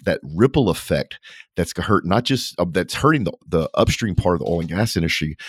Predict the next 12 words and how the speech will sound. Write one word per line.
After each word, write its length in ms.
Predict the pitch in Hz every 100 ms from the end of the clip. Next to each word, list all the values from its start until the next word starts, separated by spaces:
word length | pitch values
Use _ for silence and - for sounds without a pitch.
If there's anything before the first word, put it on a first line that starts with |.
| - - _ -
but 160 | 127 -
pretty 200 | - 127
soon 200 | - 127
it's 120 | 120
gonna 80 | 82
start 240 | - 87
hurting 200 | 101 92
the 80 | 80
pipeline, 560 | - 92 90 92 82 82 -
the 160 | 78
midstream 400 | 85 110 - 101
part, 300 | - 87 82